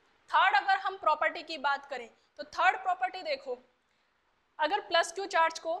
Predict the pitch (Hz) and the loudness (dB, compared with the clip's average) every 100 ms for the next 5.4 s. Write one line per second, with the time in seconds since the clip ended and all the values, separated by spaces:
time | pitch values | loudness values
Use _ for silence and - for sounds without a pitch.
0 | - _ _ _ _ - 320 370 381 - | -8 _ _ _ _ -12 -8 -2 -2 2
1 | 285 330 330 330 - 277 - 320 330 320 | 2 2 -2 -4 -6 -10 -10 -8 -6 -6
2 | 311 320 285 262 262 254 262 262 _ _ | -2 -2 0 -2 -2 -4 -10 -16 _ _
3 | 359 349 349 349 359 339 311 330 370 254 | -8 -2 0 0 -2 -2 -4 -8 -10 -8
4 | 277 302 339 370 339 349 285 294 330 349 | -8 -4 -4 -2 -4 -4 -6 -4 -4 -4
5 | 359 269 277 | -4 -4 -4